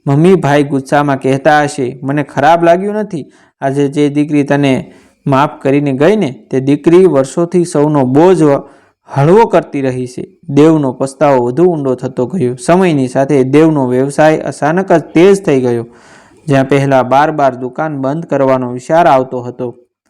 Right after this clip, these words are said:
ત્યાં હવે ઓર્ડરનો વરસાદ થવા માંડ્યો. ગ્રાહકોને દેવનો વ્યવહાર ગમવા માંડ્યો. પૈસા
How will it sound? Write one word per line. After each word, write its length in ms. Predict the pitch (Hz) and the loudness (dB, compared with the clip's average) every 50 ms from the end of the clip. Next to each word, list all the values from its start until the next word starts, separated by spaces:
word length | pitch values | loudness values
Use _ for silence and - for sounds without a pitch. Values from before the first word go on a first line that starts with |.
| _ _ _ _ _ _ _ _ _ _ _ _ _ _ _ _ _ _ _ _ _ _ _ _ _ _ _ | _ _ _ _ _ _ _ _ _ _ _ _ _ _ _ _ _ _ _ _ _ _ _ _ _ _ _
ત્યાં 240 | 156 147 143 139 135 | -4 0 2 2 2
હવે 180 | 131 127 123 | 2 2 0
ઓર્ડરનો 560 | 120 - - 143 156 180 196 202 180 165 143 131 | 0 0 0 0 2 4 2 2 2 0 -4 -4
વરસાદ 500 | 131 127 - - 160 165 196 233 220 - | -6 -8 -4 -2 0 2 2 0 -2 -6
થવા 260 | - 143 131 127 135 | -10 -8 -6 -6 -6
માંડ્યો. 520 | 131 131 127 123 120 120 120 127 147 160 156 - _ _ _ _ _ _ - - _ _ _ _ _ _ _ _ _ _ | -6 -8 -8 -6 -6 -4 -4 -4 -4 -6 -8 -14 _ _ _ _ _ _ -20 -20 _ _ _ _ _ _ _ _ _ _
ગ્રાહકોને 1000 | 147 147 156 175 170 190 226 226 - 247 240 233 220 202 185 165 147 127 120 - _ _ _ _ _ - - | -6 -2 0 0 0 0 -2 0 2 2 2 2 0 0 0 0 -2 -4 -6 -10 _ _ _ _ _ -14 -12
દેવનો 480 | 151 147 170 190 208 214 214 208 185 160 | -2 2 2 4 4 4 2 2 0 0
વ્યવહાર 760 | 143 143 143 151 160 160 180 202 214 214 214 196 - - - _ _ | 0 0 0 0 0 2 4 4 4 4 2 -2 -8 -16 -20 _ _
ગમવા 400 | - 135 135 135 139 143 156 165 | -12 -8 -8 -6 -4 -2 -2 -2
માંડ્યો. 320 | 175 180 185 185 190 190 185 185 - - _ _ _ | 0 0 0 0 0 0 0 -4 -8 -18 _ _ _
પૈસા 520 | - 143 151 170 156 - 190 185 190 202 | -2 0 0 0 0 2 2 2 2 2